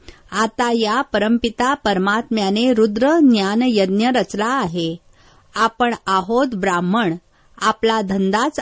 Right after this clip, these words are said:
आहे मनुष्याला देवता बनविणे. असा यज्ञ आणखीन कोणता असत नाही, जिथे कोणी म्हणतील की आम्ही या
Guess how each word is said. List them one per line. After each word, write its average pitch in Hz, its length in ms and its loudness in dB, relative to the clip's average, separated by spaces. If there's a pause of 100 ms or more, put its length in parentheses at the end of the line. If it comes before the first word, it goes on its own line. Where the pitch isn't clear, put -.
आहे 202 500 0 (260)
मनुष्याला 214 840 2
देवता 190 580 0
बनविणे. 175 600 0 (600)
असा 330 400 0
यज्ञ 240 420 0 (160)
आणखीन 208 420 0
कोणता 220 600 0
असत 262 360 -4
नाही, 180 420 -2 (460)
जिथे 277 340 2
कोणी 233 400 2
म्हणतील 233 520 2 (400)
की 311 120 2 (120)
आम्ही 233 500 2
या 208 260 -2